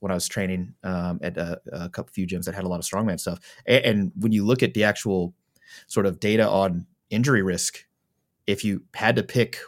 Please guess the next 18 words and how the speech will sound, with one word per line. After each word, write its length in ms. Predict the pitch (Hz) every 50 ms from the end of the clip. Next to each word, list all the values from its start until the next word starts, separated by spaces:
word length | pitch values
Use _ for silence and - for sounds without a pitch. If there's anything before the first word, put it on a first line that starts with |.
| -
one 420 | - 87 92 92 101 110 117 120 113
or 60 | 98
two 200 | 92 - 123 110
sports 420 | - - - 113 107 104 95 -
in 120 | 101 95 98
the 60 | 92
barbell 340 | 85 92 95 110 113 104 98
training 300 | - - 104 95 92 92
world 360 | 90 90 92 90 87 90 - - - - - - - _ _ _ -
that 120 | 98 101
have 140 | 98 104 92
the 60 | 92 87
highest 280 | - 104 104 101 - 110
injury 200 | 131 147 117 87
risk, 340 | 87 90 90 - - -
it's 320 | - 90 - - - - - -
strongman 560 | - - - 104 104 107 101 101 98 98 92
and 160 | 87 87 87